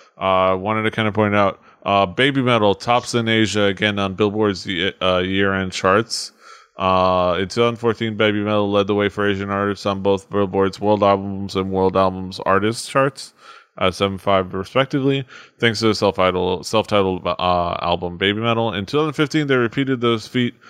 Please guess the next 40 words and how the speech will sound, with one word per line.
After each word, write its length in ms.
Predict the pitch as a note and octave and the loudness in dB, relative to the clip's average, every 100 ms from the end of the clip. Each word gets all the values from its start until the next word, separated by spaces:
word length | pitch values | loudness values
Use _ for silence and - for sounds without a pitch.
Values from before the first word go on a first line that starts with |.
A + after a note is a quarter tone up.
| - - | -20 -10
this 160 | G2+ | -2
time 180 | A2 G#2 | 0 0
checking 240 | F#2+ F#2 F#2 | -2 -2 -2
in 100 | F2 | -6
at 80 | |
five 200 | - D#2+ | -2 -4
and 120 | E2 - | -4 -2
five. 340 | C#3+ D3 C3+ - - - _ - | 0 0 -2 -10 -20 -20 _ -2
Uh, 400 | G#2+ G#2+ G#2+ - | 0 2 2 0
well, 180 | A#2+ A#2+ | -2 -2
surprise, 400 | A#2 B2+ D#3+ D#3 | -2 0 0 0
surprise, 340 | C#3 C#3+ C#3 | 0 0 2
but 120 | A#2+ A2 | 2 2
Baby 200 | B2+ B2 | 2 2
Metal 260 | B2+ A#2+ | 2 2
lead 220 | A#2 C3+ | 2 2
the 100 | B2+ | 2
way 220 | A#2+ A#2+ A#2 | 2 2 2
in 80 | |
two 140 | A2 B2+ | 0 0
thousand 160 | A#2+ A2 | 0 0
sixteen 380 | A2+ - G#2+ | -6 -2 -2
again, 340 | G2 C3+ D#3 D3+ | 0 0 0 0
and 140 | A#2 | 2
they've 180 | A2 G2+ | 2 2
been 260 | A2 G#2 G#2 | 0 -2 0
ma-, 240 | A#2+ C3 | 0 0
moving 300 | A#2+ C3 C3 | 0 0 2
up 200 | A#2+ A2 | 0 0
as 160 | G2+ G#2+ | -2 0
well. 360 | G#2+ F#2+ F2+ - - _ | 2 2 0 -8 -20 _
They 80 | G2+ | -6
placed 340 | G#2+ A2+ G#2+ A#2+ | 0 0 0 0
number 280 | B2+ D#3+ | 2 2
three 340 | D3+ C#3 C3+ C#3 | 0 0 0 2
on 160 | A#2 | 0
the 60 | G#2+ | 0
World 340 | G#2 A#2 B2+ | 2 2 2
Albums 400 | A2 A2 A2 G#2 | 2 2 0 -6
charts, 640 | - G#2 G2+ - - - | 0 2 2 -2 -18 -18